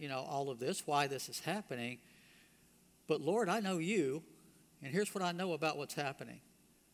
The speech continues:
This is one of the greatest opportunities the church has ever faced to impact our world."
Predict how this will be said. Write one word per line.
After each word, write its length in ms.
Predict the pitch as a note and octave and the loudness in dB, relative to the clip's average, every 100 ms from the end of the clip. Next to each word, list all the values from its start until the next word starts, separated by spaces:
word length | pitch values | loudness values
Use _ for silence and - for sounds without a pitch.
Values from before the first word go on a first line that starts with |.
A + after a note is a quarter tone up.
| _ _ _ | _ _ _
This 180 | E3+ G3 | -2 -2
is 100 | E3+ | -2
one 120 | D#3+ | -2
of 80 | C#3 | -2
the 80 | A#2+ | 0
greatest 400 | D3 F#3 E3+ - | 2 2 0 -2
opportunities 720 | D3 C#3+ - E3+ C#3 B2 A#2 | -4 -4 -6 -6 -4 -4 -4
the 100 | C3 | -8
church 360 | - E3 D3 - | -6 -4 -4 -4
has 120 | A#2 | -6
ever 220 | A#2+ A#2+ | -6 -6
faced 500 | - B2 A#2 - - - - _ - - _ - - - - - - - | -8 -10 -10 -10 -12 -18 -20 _ -20 -20 _ -20 -20 -20 -20 -20 -20 -10
to 140 | - C#3 | -6 -4
impact 440 | B2+ - A#2 - | -4 -4 -4 -4
our 120 | A2+ | -8
world." 280 | A#2+ A2 A2 | -8 -10 -12